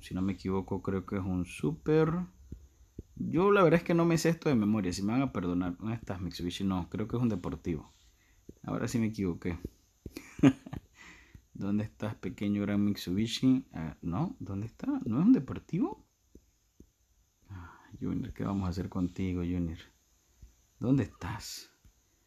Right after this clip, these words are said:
Sé que es de color rojo, ¿sí? Ahora di que no es un auto. No, creo que me estoy equivocando, rayos y centellas. Lo siento mucho, vamos por aquí. Aquí está. Uf, me equivoqué, señores.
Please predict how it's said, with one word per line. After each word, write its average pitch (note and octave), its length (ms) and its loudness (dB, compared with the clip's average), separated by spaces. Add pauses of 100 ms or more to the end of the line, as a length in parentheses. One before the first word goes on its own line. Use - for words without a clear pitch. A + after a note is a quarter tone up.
(100)
Sé C3+ 220 2
que D#3+ 120 6
es E3 40 10
de D3 100 8
color A2 280 2
rojo, F#2 300 -2
¿sí? G#2+ 280 -4 (960)
Ahora G2 240 -2
di G#2+ 120 0
que F#2 120 -4
no G2 160 0
es A2 60 -2
un G#2+ 220 2
auto. G2 400 -2
No, G2+ 340 2
creo A2 200 -2
que G#2+ 120 -2
me F2+ 80 2
estoy G2+ 240 -4
equivocando, E2 640 -4
rayos - 460 -8
y F2 60 -8
centellas. F2 840 -8
Lo F2 120 -6
siento F#2 360 -4
mucho, F#2 360 0
vamos F#2 180 -4
por F#2 140 -6
aquí. C#3 340 -2 (640)
Aquí F#2 240 -2
está. F2+ 380 -2
Uf, G2 380 -6
me F2 100 -2
equivoqué, F2+ 440 2
señores. E2+ 540 -2